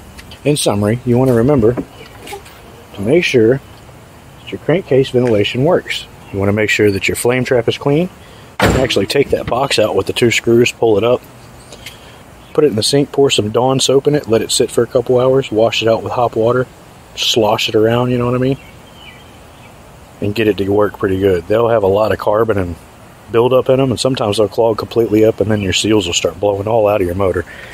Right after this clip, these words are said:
and it's terrible. So you don't want that. Crankcase ventilation is important for fuel economy, performance, and engine longevity.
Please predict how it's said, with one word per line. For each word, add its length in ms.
and 100
it's 120
terrible. 400
So 180
you 120
don't 160
want 220
that. 240
Crankcase 420
ventilation 440
is 80
important 380
for 100
fuel 260
economy, 460
performance, 560
and 100
engine 260
longevity. 560